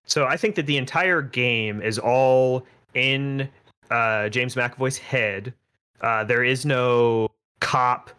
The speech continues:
The cop is the dad. That's why if you get two different endings, there's one ending that he has a wig on. It's still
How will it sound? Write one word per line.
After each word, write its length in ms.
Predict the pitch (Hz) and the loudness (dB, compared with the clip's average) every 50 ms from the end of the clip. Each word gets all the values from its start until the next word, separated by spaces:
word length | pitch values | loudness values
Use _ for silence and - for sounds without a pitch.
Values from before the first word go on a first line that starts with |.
| - - - _ | -20 -20 -8 _
The 80 | - 117 | -6 -6
cop 400 | - - 147 135 127 127 - - 123 | -2 -2 0 2 2 0 0 -2 -2
is 280 | 123 117 113 110 101 | -2 0 -2 -2 -2
the 100 | 107 123 | -4 -2
dad. 560 | 113 131 120 113 110 113 107 104 104 101 104 - _ _ - - _ _ | 0 0 0 0 0 0 0 -2 -2 -4 -8 -12 _ _ -20 -20 _ _
That's 200 | - 117 - - | -6 -6 -2 0
why 340 | 131 123 117 113 110 110 110 | 0 2 2 2 0 -2 -4
if 220 | - 120 113 - 120 | -6 -8 -6 -4 -4
you 160 | 120 113 107 98 107 113 | -4 -4 -4 -6 -6 -4
get 180 | 127 139 - | -4 -4 -4
two 140 | - - 160 | -4 -2 -2
different 240 | 147 147 - 147 131 | 0 0 0 0 -2
endings, 340 | 131 123 117 120 117 107 104 | -2 -2 -2 -4 -4 -4 -6
there's 140 | 110 104 113 | -6 -4 0
one 200 | 120 131 135 135 | 0 0 2 0
ending 280 | 131 127 123 127 117 | -2 -2 -2 -4 -4
that 100 | 117 113 | -2 -2
he 80 | 117 117 | 0 0
has 180 | 113 113 110 | 0 0 -2
a 60 | 110 98 | -4 -2
wig 260 | 101 127 135 131 120 | 0 0 0 0 0
on. 380 | 113 110 107 104 107 107 104 - _ _ _ - | -2 -2 -2 -2 -4 -6 -6 -10 _ _ _ -6
It's 160 | 117 107 - | -4 -4 -4
still 640 | - - - 135 131 131 131 131 127 123 117 120 | -6 -4 -2 0 2 4 4 4 4 4 2 0